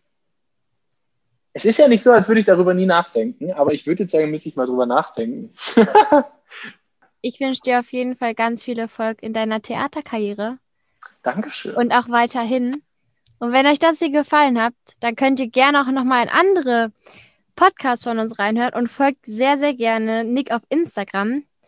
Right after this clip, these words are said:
Speaker 2: Möchtest du
Speaker 1: Yes.
Speaker 2: Werbung für dich machen?
Speaker 1: At Romeo Reimann, ja, logisch.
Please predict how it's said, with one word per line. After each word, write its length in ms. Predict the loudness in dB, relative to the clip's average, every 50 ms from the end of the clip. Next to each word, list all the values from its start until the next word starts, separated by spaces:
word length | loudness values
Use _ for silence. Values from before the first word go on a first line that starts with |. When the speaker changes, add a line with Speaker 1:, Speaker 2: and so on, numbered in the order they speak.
| _ _ _
Speaker 2:
Möchtest 240 | -8 -8 -6 -4 0
du 60 | 4
Speaker 1:
Yes. 80 | 4 4
Speaker 2:
Werbung 200 | 4 2 -2 -4
für 160 | -4 -4 -4
dich 160 | -4 -4 -4 -4
machen? 400 | -4 -4 -4 -4 -6 -8 -8 -10 _ _ _ _ _ _ _
Speaker 1:
At 200 | 4 4 4 4
Romeo 320 | 4 4 4 4 4 4
Reimann, 560 | 4 4 4 4 4 2 2 0 -2 -4 -8 -10
ja, 160 | -8 -4 -2
logisch. 400 | -2 0 0 -2 -2 -4 -8 -12